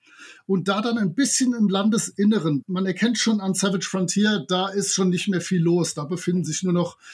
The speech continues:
Wilde, da befindet sich Wildnis, da sind viele humanoide Wesen, die einem das Leben schwer machen. Natürlich, die Zwerge versuchen tapfer noch irgendwie dort ein bisschen Bergbau zu treiben, wie Zwerge das so machen. <laughs> Aber in den beiden Teilen muss man dann wirklich da die Gegend schön sauber halten.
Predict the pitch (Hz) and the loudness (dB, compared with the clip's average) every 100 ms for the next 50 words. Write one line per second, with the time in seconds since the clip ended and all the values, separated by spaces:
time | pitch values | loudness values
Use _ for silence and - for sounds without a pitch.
0 | - - 143 214 190 175 160 143 180 170 | -20 -4 2 2 2 0 -2 -2 -2 -2
1 | 175 131 180 196 185 - 165 160 170 - | -4 -2 0 0 -2 -2 0 0 -2 0
2 | 202 175 175 165 165 - 147 196 185 185 | 0 2 2 0 -6 -6 0 2 4 4
3 | 202 190 151 180 196 196 165 175 165 175 | 4 2 2 2 2 2 0 0 -2 -2
4 | 170 165 - 165 180 175 - 156 165 175 | 0 0 0 2 2 0 -2 0 0 2
5 | 165 170 165 - - - - - 156 151 | 0 0 -2 -6 -16 -16 -18 -8 -6 0
6 | 185 175 160 170 - 147 156 156 165 156 | 2 2 0 -2 -4 -2 0 2 0 0
7 | 160 160 160 139 - 160 - 156 156 185 | -2 -2 -2 -2 -2 -4 -2 -2 0 0
8 | 165 160 165 180 196 254 165 190 202 214 | 0 0 0 2 2 2 2 2 2 2
9 | 190 180 - 170 165 147 165 151 165 160 | 0 0 -2 -2 0 -2 -6 -2 -2 0
10 | 156 - 147 151 180 175 - - 156 175 | -2 -2 -4 -4 -4 -4 -8 -4 -2 0
11 | 196 208 226 220 214 202 208 202 202 180 | 0 2 2 2 2 2 2 2 2 2
12 | 190 196 185 185 - 147 180 180 175 180 | 0 0 0 -2 -6 0 2 4 4 2
13 | 202 170 160 156 160 165 - 151 151 160 | 0 0 0 -2 -4 -4 -6 -4 -4 -6
14 | - 165 170 160 165 131 - - - - | -6 -4 0 0 0 -2 -6 -6 -2 2
15 | 214 190 156 165 135 131 127 - | 4 2 0 0 -2 -6 -12 -14